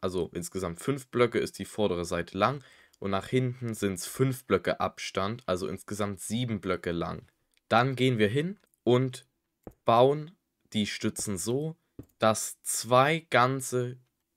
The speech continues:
Bruchsteine übers Wasser herausragen.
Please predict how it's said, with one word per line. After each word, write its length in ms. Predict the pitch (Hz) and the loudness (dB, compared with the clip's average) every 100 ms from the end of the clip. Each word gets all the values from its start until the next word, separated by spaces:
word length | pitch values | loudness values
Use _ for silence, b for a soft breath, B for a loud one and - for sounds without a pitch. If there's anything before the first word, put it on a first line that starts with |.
| - | -10
Bruchsteine 640 | - 113 - - 104 110 | -2 -2 0 2 2 0
übers 400 | - 98 98 - | -2 0 0 0
Wasser 360 | 98 101 101 90 | 0 0 0 -2
herausragen. 880 | 92 82 87 80 - 85 85 80 | -4 -2 -2 -2 -6 -4 -4 -4